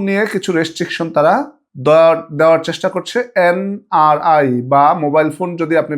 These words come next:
বাংলাদেশে নিয়ে যান দুই বা ততোধিক, তখন আপনাকে রেজিস্ট্রেশন করতে হবে। কিছু সিস্টেম এখানে তারা করে দিয়েছে খুব সূক্ষ্মভাবে। আপনি বাংলাদেশে গিয়ে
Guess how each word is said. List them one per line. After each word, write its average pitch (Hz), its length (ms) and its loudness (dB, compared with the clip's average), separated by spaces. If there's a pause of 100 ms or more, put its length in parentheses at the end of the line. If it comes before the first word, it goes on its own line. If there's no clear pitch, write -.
বাংলাদেশে 143 440 -2
নিয়ে 143 220 0
যান 202 160 2 (720)
দুই 156 260 2 (120)
বা 165 100 4 (140)
ততোধিক, 156 440 0 (180)
তখন 160 220 -2 (100)
আপনাকে 151 320 -4 (420)
রেজিস্ট্রেশন 160 460 -4 (100)
করতে - 220 -6
হবে। 123 140 -10 (120)
কিছু 208 180 -2 (160)
সিস্টেম 214 380 0 (100)
এখানে 185 280 -2
তারা 165 220 2
করে 151 180 0
দিয়েছে 147 300 -4
খুব 202 200 -12
সূক্ষ্মভাবে। 135 500 -4 (920)
আপনি 214 180 -2 (120)
বাংলাদেশে 185 400 0 (100)
গিয়ে 190 160 2